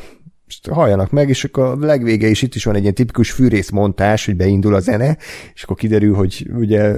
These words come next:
mi, mi a nagy fordulat, hát az, az nagyon gyenge volt szerintem, tehát kb. az összes korábbi fűrészfilmben nagyobb, ö, csavart tudtak kitalálni, itt, itt ez nem sikerült, meg az vicces volt, hogy visszahozták az Amandát, nem tudom, Ákos, emlékszel arra a karakterre a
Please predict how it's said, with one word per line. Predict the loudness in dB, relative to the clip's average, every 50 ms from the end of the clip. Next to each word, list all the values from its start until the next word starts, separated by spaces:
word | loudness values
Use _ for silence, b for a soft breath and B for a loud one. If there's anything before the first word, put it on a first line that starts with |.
| -4 -8 -12 -12 -12 -12 -10 -2
mi, | 0 0 2 2
mi | 2 2 2
a | 2
nagy | 2 0 -4
fordulat, | 0 0 0 2 2 2 2 2 2 2
hát | 0 -2 -2 -2
az, | -2 -4 -4 -6 -12 -6
az | -4 -4 -2
nagyon | 0 0 2 2 2
gyenge | 2 2 2 2 2 0
volt | 0 0 -2 -2
szerintem, | -4 -6 -14 -14 -12 -14 -12 -12 -12 -12
tehát | -10 -10 -12 -12 _ _ _ _ B B B B B B B B B B
kb. | -2 -2 0 2
az | 2 0
összes | 0 -2 -2 -4 -4 -4
korábbi | -2 -2 0 0 0 0 -2
fűrészfilmben | -2 0 0 2 2 0 -2 -2 -4 -2 0 0 0
nagyobb, | 0 2 2 0 0 2
ö, | 2 2 4 4 2 0 -2 -6 -12 -14 -16 -14
csavart | -4 -2 -2 0 0 -2 -4 -4
tudtak | -8 -8 -6 -8 -6
kitalálni, | -6 -6 -2 0 0 2 2 2 2 2 2 0 0 -2 _ _ _ -10 -8
itt, | -8 -8 _ -14 -12
itt | -12 -10 -4 -4
ez | -2
nem | 0 0 0
sikerült, | 0 -2 -2 0 0 2 4 4 4 2 0 B B B B B B B
meg | -2 0 0 -2 -4 -12 _ _
az | -4 -2 0
vicces | 0 0 0 0 -2 -2
volt, | -2 -2 0
hogy | 0
visszahozták | 0 0 0 0 0 0 0 0 0 0 -2 0 0
az | 0 0
Amandát, | 2 2 2 2 2 2 2 2 0 0
nem | 0 -4 -2
tudom, | -2 -2 0
Ákos, | 0 0 -2 -2 0
emlékszel | 0 0 0 0 -2 -2 -2 -2
arra | 0 2 0 2 2 2 0
a | 0
karakterre | 0 0 0 0 0 -2 0 0 2 2 4 4 4 4
a | 2 0 -2 -6